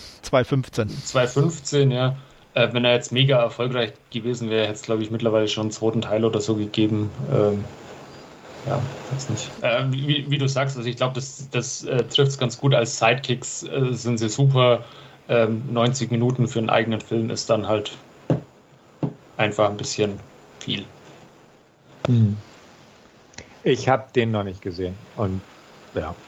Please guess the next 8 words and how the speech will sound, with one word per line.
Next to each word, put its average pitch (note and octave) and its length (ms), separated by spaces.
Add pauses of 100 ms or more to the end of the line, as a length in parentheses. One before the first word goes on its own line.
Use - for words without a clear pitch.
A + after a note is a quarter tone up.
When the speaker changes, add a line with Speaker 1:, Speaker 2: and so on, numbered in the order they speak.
(480)
Speaker 3:
vielleicht A2+ 480
mal, F#2+ 200 (160)
aber F#2+ 360 (540)
was A2+ 160
soll F2 120
ich D#2+ 60
sagen? D#2 220 (800)
Speaker 2:
Ja. C3 80